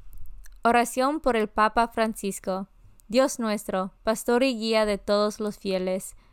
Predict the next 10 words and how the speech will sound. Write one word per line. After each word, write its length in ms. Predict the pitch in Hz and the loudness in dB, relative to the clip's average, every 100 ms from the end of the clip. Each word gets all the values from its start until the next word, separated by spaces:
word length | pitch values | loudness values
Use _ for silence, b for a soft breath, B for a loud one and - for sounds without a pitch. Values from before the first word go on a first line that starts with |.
| _ | _
mira 300 | 220 240 277 | 0 2 4
con 240 | 285 269 233 | 2 0 2
bondad 480 | 226 214 196 190 - | 0 2 2 2 -2
a 100 | 202 | -4
tu 140 | 208 | -2
Hijo 460 | 214 214 233 226 - | -2 -2 -2 -2 -4
Francisco, 800 | - 202 202 196 - 190 185 b b - | -4 -4 -2 -6 -4 -4 -4 b b -8
a 80 | 220 | -6
quien 240 | - 220 | -2 -2
constituiste 1040 | 226 226 - 214 - 214 240 - - 262 | -2 -4 -4 -8 -4 -2 -2 -2 0 0